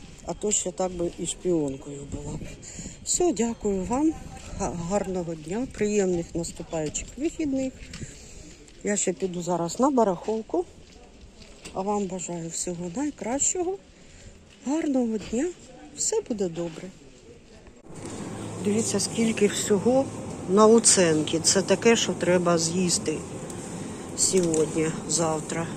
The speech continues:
Ось я знайшла лактонію, йогурт. Дивіться, він коштував сімдесят чотири, там з копійками, зараз тридцять сім,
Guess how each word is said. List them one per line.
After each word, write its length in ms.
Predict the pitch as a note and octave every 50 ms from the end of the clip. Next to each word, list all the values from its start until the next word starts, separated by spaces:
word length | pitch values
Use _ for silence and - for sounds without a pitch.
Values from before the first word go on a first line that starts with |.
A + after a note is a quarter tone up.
| - - G3
Ось 140 | F3+ - -
я 200 | F#3+ F#3 F#3 F3+
знайшла 600 | F3+ F#3 F3+ F3 - - F3+ F3 E3+ E3 E3 E3
лактонію, 840 | E3 E3+ F3+ F3 - - - B3+ C4+ C4+ B3 G#3+ F#3 E3+ D#3 D#3 D3+ D#3
йогурт. 340 | E3 E3 D#3+ D#3+ E3+ E3+ - - - - - - - - - - - - - - - - - - - - - - - - - - -
Дивіться, 280 | F3 F3 E3+ E3 - E3
він 160 | E3+ F3 F3 - - - - - - G3
коштував 420 | G3 G3 - - G3 F#3 F3+ F#3
сімдесят 540 | - G3 G3 F#3+ F#3 - F#3+ F3+ - - -
чотири, 560 | G3+ F#3+ - - - A#3 A#3 A3 G#3+ G3 F3+
там 260 | - - F3+ F3+ F3+
з 240 | E3 - - - - -
копійками, 520 | G#3 - G3+ G#3 - C4+ C#4+ C4+ A3 F#3 -
зараз 260 | - - - A3 G#3+
тридцять 400 | - - G3 F#3+ - F#3 F3+ -
сім, 340 | - - - A#3 A#3 A3+